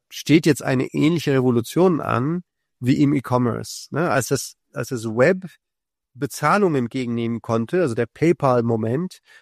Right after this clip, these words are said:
dann ist ja überhaupt erst diese Riesenveränderung von Märkten eingeleitet worden in den zweitausendern,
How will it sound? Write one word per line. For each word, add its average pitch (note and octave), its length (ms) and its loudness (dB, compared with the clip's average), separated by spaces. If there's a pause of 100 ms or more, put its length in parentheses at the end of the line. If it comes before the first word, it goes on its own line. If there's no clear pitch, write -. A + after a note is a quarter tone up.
dann - 180 -6
ist - 160 -4
ja D3 100 0
überhaupt C#3+ 580 0
erst C#3+ 480 -6
diese C3+ 540 2 (380)
Riesenveränderung C#3 840 0
von B2 160 -4
Märkten C3 600 -2 (760)
eingeleitet B2 720 2
worden A2+ 320 2
in C3 80 0
den B2 100 0
zweitausendern, B2+ 840 0